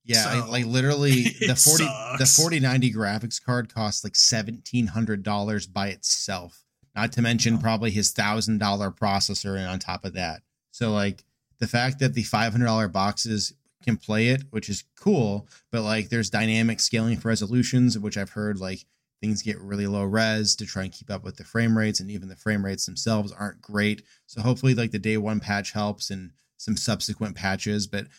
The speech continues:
Speaker 1: I feel like in today's world, unless if you're Nintendo, playing a game day one's pretty rough.
Speaker 2: Yeah, it, and it, you know, it's, it's actually, he actually said that he got his hands on, like, the day one patch earlier, and it did not fix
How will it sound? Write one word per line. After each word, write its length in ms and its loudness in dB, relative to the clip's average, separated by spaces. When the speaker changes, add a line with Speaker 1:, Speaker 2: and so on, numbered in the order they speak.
Speaker 1:
I 60 -4
feel 140 0
like 100 0
in 100 6
today's 420 2
world, 360 -2
unless 240 0
if 80 -4
you're 100 -2
Nintendo, 720 2
playing 220 4
a 80 8
game 300 4
day 160 2
one's 340 -2
pretty 260 -6
rough. 380 -14
Speaker 2:
Yeah, 460 -6
it, 300 -4
and 220 4
it, 80 -2
you 100 6
know, 220 8
it's, 340 4
it's 140 4
actually, 320 2
he 260 2
actually 300 4
said 300 4
that 220 4
he 640 2
got 200 4
his 160 4
hands 320 2
on, 140 4
like, 160 2
the 80 -2
day 140 4
one 240 4
patch 280 2
earlier, 440 4
and 160 4
it 80 0
did 120 2
not 200 4
fix 360 0